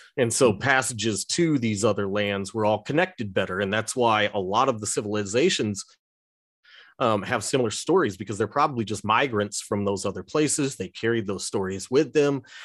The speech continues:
Speaker 1: And it was a lot easier to move from one place to another because there was more land connected and there was less water.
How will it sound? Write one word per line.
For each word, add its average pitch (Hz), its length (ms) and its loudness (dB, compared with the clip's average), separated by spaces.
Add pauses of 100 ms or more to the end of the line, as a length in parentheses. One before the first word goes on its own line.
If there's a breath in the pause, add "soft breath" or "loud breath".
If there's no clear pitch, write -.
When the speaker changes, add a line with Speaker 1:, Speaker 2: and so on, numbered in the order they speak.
(140)
Speaker 1:
And 131 100 4
it - 20 6
was 113 140 2
a 127 60 4
lot 117 260 4
easier 127 400 0
to 98 80 -6
move 151 380 2
from 107 200 -2
one 101 220 -4
place 104 340 -4
to 107 140 -2
another 95 260 -4
because 95 420 -8
there 98 120 -4
was 92 180 -8
more 92 320 -6
land 104 480 0
connected 85 540 -14 (420 loud breath)
and 95 100 -6
there 92 80 -4
was 92 140 -8
less 98 380 -6 (200)
water. 107 440 0